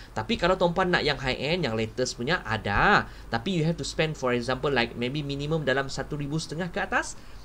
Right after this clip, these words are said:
Ah, tapi itu tak termasuk dengan monitor, tuan-puan. Ah, mungkin dia boleh bundlekan sekali dengan keyboard dan juga mouse. One thousand five and above. Boleh dapat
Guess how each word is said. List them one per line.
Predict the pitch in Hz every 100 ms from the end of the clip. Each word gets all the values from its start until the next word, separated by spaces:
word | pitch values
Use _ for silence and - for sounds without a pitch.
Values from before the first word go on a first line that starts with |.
| - -
Ah, | 104
tapi | 113 117 185
itu | 175 247
tak | 156
termasuk | 165 156 156 175
dengan | 156 160 147
monitor, | 156 170 254
tuan-puan. | 240 240 254 190 110
Ah, | 104
mungkin | 104 127 208 175
dia | 156
boleh | 151 151
bundlekan | 131 143 143 139
sekali | - 131 135
dengan | 127 127
keyboard | - 147 135 120
dan | 120
juga | 117 110
mouse. | 113 107 - -
One | 120
thousand | 123 117 120
five | - 123
and | 113
above. | 107 104 -
Boleh | 127 139
dapat | 123 113